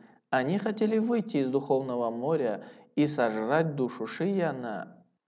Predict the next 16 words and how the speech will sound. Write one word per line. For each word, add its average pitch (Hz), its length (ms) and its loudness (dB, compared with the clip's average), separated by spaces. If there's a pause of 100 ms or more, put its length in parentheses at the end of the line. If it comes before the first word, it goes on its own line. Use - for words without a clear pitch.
(240)
Чувствуя 139 460 4
поток 139 400 2
негативной 131 640 0
энергии, 131 840 0
Шиян 147 420 2
больше 180 280 2
не 190 120 0
смел 190 320 0
расслабляться 147 1080 0
и 143 60 0
старался 143 600 4
держать 139 380 4
свое 135 300 2
сознание 123 720 -2
максимально 127 760 -4
ясным. 135 880 -2